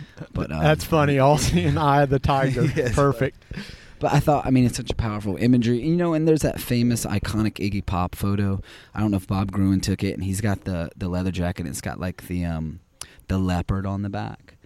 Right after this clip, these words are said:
Speaker 2: Yeah, I think
Speaker 1: And
Speaker 2: I
Speaker 1: it's,
Speaker 2: know
Speaker 1: like,
Speaker 2: which one you're
Speaker 1: killer,
Speaker 2: talking
Speaker 1: and I'm
Speaker 2: about.
Speaker 1: like,
Speaker 2: Yeah,
Speaker 1: "Man,
Speaker 2: yeah.
Speaker 1: that looks so good." And I was like, "I'm gonna do a tiger." So I'm glad because there's been so many tattoos of that.
Speaker 2: Right.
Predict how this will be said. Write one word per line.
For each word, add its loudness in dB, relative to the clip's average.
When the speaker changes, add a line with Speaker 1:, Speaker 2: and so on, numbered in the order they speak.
Speaker 2:
Yeah, -2
I -2
think -6
Speaker 1:
And 0
Speaker 2:
I 0
Speaker 1:
it's, -2
Speaker 2:
know 0
Speaker 1:
like, 2
Speaker 2:
which -4
one -6
you're 0
Speaker 1:
killer, 4
Speaker 2:
talking 2
Speaker 1:
and 0
I'm 0
Speaker 2:
about. -2
Speaker 1:
like, -2
Speaker 2:
Yeah, 2
Speaker 1:
"Man, 4
Speaker 2:
yeah. 2
Speaker 1:
that -2
looks -6
so -2
good." 0
And -2
I -2
was -8
like, -8
"I'm -2
gonna 0
do -4
a -6
tiger." -2
So -10
I'm 4
glad -2
because -6
there's -2
been -2
so -2
many -2
tattoos -6
of -10
that. -10
Speaker 2:
Right. 0